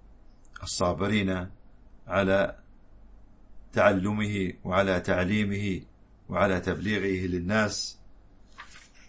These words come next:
كما نسأله عز وجل أن يثبتنا وإياكم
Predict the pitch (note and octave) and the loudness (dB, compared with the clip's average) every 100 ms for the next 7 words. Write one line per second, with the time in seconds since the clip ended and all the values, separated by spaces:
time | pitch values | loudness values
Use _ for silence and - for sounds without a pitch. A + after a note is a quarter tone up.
0 | - - - - A#2 A2 G#2+ - - - | -20 -20 -12 -2 0 2 0 -2 -10 -20
1 | - - - B2 - F#2+ G2 F#2+ G2 E2 | -20 -20 -8 -4 -2 -2 -2 -2 -2 -2
2 | F#2 F2+ G2+ G2 F2+ - - G2 F#2+ G2+ | -4 -4 -2 -4 -6 -14 -10 -6 -6 -6
3 | F2+ G#2 - F#2 F2+ F2 F#2 G2+ F#2 F#2 | -6 -6 -4 -2 -2 -2 0 2 0 -2
4 | F2 | -10